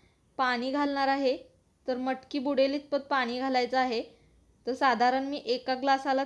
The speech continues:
थोडं पाणी कमी घातलेलं आहे. मीठ घालू आता चवीनुसार.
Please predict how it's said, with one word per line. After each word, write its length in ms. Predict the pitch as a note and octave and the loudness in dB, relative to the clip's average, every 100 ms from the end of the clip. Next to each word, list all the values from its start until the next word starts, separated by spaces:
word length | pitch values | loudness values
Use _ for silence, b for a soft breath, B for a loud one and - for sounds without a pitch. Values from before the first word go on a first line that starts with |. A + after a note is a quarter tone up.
| C#4 | 0
थोडं 240 | C4+ A#3+ | 0 0
पाणी 380 | B3 C4+ A#3+ A#3+ | -2 -2 -2 -4
कमी 300 | C4+ B3 B3+ | -4 -4 -4
घातलेलं 420 | D4 C#4+ C4 B3+ | -6 -2 0 2
आहे. 240 | B3 A#3+ - b b b b - | 2 0 -4 b b b b -6
मीठ 220 | B3+ B3+ | -4 -2
घालू 260 | C#4+ D4+ C#4+ | -2 0 0
आता 200 | C4+ C4+ | 0 0
चवीनुसार. 680 | C#4 B3+ A#3+ B3 B3 B3 | 0 0 -2 -6 -2 -2